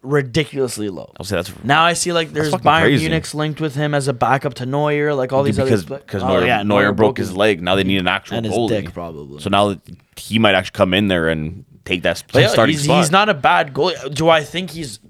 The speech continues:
Speaker 1: Bayern Munich worthy? No, but Hey, for the right price, he's
Speaker 2: But,
Speaker 1: ba-,
Speaker 2: but
Speaker 1: he's
Speaker 2: you
Speaker 1: one of
Speaker 2: never
Speaker 1: those
Speaker 2: know. That's,
Speaker 1: guys,
Speaker 2: but
Speaker 1: too.
Speaker 2: that's, but see, that's the thing. He's that perfect age, twenty-seven years old. Okay?
Speaker 1: Mm.
Speaker 2: Goalies, for me, I don't, you can't, like, unless you're, like, a,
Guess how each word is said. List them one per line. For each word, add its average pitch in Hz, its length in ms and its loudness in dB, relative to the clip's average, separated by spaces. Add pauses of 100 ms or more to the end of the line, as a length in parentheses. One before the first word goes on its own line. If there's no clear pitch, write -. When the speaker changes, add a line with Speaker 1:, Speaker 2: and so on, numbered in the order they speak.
(120)
Speaker 1:
Bayern 160 320 2
Munich 175 360 -6
worthy? 214 320 2
No, 185 720 -2
but 180 320 -2 (680)
Hey, 170 280 -4
for 135 160 -10
the 127 100 -4
right 160 260 0
price, - 640 -4 (160)
he's 143 200 -6
Speaker 2:
But, 131 100 -12
Speaker 1:
ba-, - 0 -
Speaker 2:
but 139 140 0 (180)
Speaker 1:
he's - 20 2
Speaker 2:
you 135 60 2
Speaker 1:
one 151 100 6
of 180 60 4
Speaker 2:
never 175 40 6
Speaker 1:
those 151 80 4
Speaker 2:
know. 123 60 2
That's, 165 280 4
Speaker 1:
guys, 135 100 -4
Speaker 2:
but 143 80 2
Speaker 1:
too. 113 60 -4
Speaker 2:
that's, 117 180 0
but 107 140 -2
see, 120 120 4
that's 117 140 6
the 113 40 -4
thing. 113 200 -2
He's 95 140 -8
that 104 160 0
perfect 113 340 0
age, 95 180 0
twenty-seven 110 480 -2
years 101 220 0
old. 76 280 -4 (540)
Okay? 117 200 2
Speaker 1:
Mm. 101 140 -8 (320)
Speaker 2:
Goalies, 151 500 4 (180)
for 117 140 -2
me, 139 300 0 (120)
I 110 100 2
don't, 120 200 -2
you 120 80 -10
can't, 135 320 -2 (320)
like, 110 180 -6
unless 131 260 2
you're, 185 80 4
like, 160 120 6
a, 117 120 0